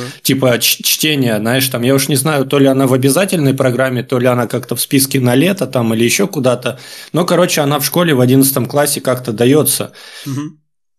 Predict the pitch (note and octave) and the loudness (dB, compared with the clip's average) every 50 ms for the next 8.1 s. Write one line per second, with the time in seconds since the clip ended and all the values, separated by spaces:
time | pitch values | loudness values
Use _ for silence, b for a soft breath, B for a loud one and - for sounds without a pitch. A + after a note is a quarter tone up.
0 | - - F#3+ C#3 B2 C3+ C3+ B2+ A#2 B2 - D3+ D#3+ D#3+ C3+ - C#3 C#3+ C#3+ D3+ | -12 -4 0 2 4 6 6 4 2 0 -2 -2 0 2 2 0 0 0 0 2
1 | E3+ E3+ D3 D3+ D#3 D3 C3+ B2+ C3+ C3+ B2+ C3+ C#3+ C3+ B2 A#2+ A#2+ A#2 A2+ G#2+ | 2 2 2 2 2 2 2 0 0 -2 -2 2 2 2 4 4 2 4 2 2
2 | G2 - B2+ A2+ A2+ G#2+ - - B2+ B2 D3 G3+ G#3+ F#3+ G3 D#3+ C#3+ C3 B2 A#2+ | 0 0 -2 0 0 -2 -2 -2 0 0 0 0 0 0 0 2 2 2 2 2
3 | B2+ - - C#3 C3 B2 C3 B2+ C3 C#3 D3+ C#3 C#3+ D3 C#3+ D#3+ E3 D#3 C#3 C3+ | 0 -2 -4 -2 0 2 2 2 2 2 2 2 2 2 2 2 2 2 2 2
4 | C3+ - C#3 C#3 C#3 D3 C#3 C#3 - - D3+ D3+ D3+ C#3+ - - - C3+ A#2+ B2+ | 2 2 2 2 2 2 2 0 0 0 0 0 0 0 -2 -2 -2 0 2 2
5 | C3 C3 C3 B2+ B2+ B2+ - - C3 B2+ - - - E3 F#3 G3 - - D#3+ - | 2 2 2 0 0 -2 -2 -2 -4 -4 -2 -2 0 0 0 -2 -4 -8 -4 -2
6 | F#3+ F3+ E3 - - C#3 C3 B2 B2+ B2+ - - - C3+ A#2+ C3 C#3+ C#3 C#3 D3+ | 0 0 2 2 0 0 2 2 2 2 0 -2 -2 0 0 0 0 0 -2 -6
7 | B2+ A#2 A#2+ - - - C3 C3+ C#3 C3+ C3+ C3+ B2 - _ _ - - D3 C3+ | -2 -2 -2 0 0 -2 0 0 0 0 0 -2 -8 -10 _ _ -8 -6 -6 -6
8 | C#3+ - | -6 -12